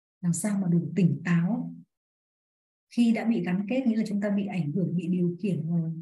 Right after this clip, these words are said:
Bị dưới quyền kiểm soát của những cái thứ mà chúng ta gắn vào,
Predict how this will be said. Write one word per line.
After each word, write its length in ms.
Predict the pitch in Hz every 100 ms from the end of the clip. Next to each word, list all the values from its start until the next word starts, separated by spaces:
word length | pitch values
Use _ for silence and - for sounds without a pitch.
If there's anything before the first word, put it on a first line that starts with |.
| - 165 - _ _ _ _ _
Bị 100 | 196
dưới 260 | 190 202 -
quyền 220 | 240 180 175
kiểm 120 | 170
soát 280 | - 247 -
của 400 | 196 156 175 185 -
những 160 | 196 226
cái 80 | 220
thứ 180 | 214 226
mà 80 | 254
chúng 140 | 208
ta 160 | 196 185
gắn 200 | 180 214
vào, 380 | 226 170 165